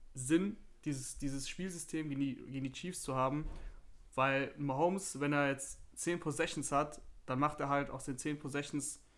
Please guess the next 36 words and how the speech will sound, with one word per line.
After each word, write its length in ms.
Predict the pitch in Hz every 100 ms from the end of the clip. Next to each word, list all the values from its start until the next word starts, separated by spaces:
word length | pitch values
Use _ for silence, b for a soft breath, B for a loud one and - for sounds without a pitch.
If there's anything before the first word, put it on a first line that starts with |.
| b b b b
keine 200 | - 139
Ahnung, 260 | 151 156 147
sechs 240 | 165 -
Touchdowns. 640 | - - - 208 226 - - _ _ -
Wenn's 200 | 143 -
schlecht 240 | 160 160
für 60 | 180
dich 160 | 175
läuft, 180 | 175 151
sieben 220 | 151 196
Touchdowns. 520 | 196 190 - 196 202 b b b
Aber 220 | - 147 147
wenn 100 | 151
er 80 |
nur 260 | 151 156 147
sechs 240 | 151 214
Possessions 480 | - 143 139 135 139
hat, 300 | 151 175 - -
dann 240 | 135 131 -
logischerweise, 680 | 156 160 156 143 170 147 147
ihr 140 | 135
versteht, 400 | 131 131 - 131
was 140 | 135 127
ich 100 | 135
meine, 380 | 147 143 143 - -
kann 160 | - 143
er 80 | 135
weniger 300 | 151 135 123
machen. 320 | 117 127 120 b b -
Deswegen, 520 | 127 - 135 135 127 127
äh, 100 | 131
glaub 220 | 131 127
ich 100 | -
auch, 140 | 135
dass 260 | 143 135 -
es 320 | 131 -